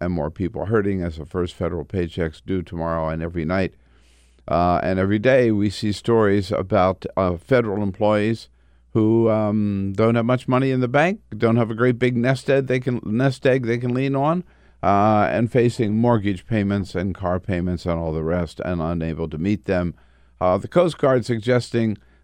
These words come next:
that maybe people could go out and hold a cookie sale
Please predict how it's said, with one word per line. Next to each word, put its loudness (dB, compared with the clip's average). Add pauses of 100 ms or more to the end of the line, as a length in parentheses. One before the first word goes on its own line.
that 2
maybe 2 (160)
people 0
could -2
go 4
out 4
and 0
hold 2 (140)
a -2
cookie 2
sale 0